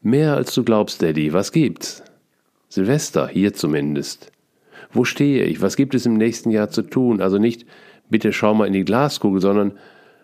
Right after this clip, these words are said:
worauf kann ich mich ausrichten? Cool, dann mal los. Beginnen wir mit deinem Verstand. Du bist inzwischen in dem spannenden Feld,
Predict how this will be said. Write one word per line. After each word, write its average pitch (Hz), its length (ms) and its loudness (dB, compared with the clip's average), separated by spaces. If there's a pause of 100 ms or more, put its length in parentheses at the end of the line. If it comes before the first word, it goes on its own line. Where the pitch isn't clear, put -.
(180)
worauf 143 480 -2
kann 131 160 0
ich 127 100 -4
mich 127 160 -4
ausrichten? - 720 -4 (1400)
Cool, 214 400 2 (500)
dann 104 180 0
mal 143 180 2
los. 156 440 0 (340)
Beginnen 185 360 2
wir 165 100 2
mit 143 160 -2
deinem 123 260 2
Verstand. - 720 -6 (400)
Du 107 100 0
bist 170 240 -2
inzwischen 147 600 -2
in 120 100 0
dem 110 160 0
spannenden 139 460 -2
Feld, 120 380 0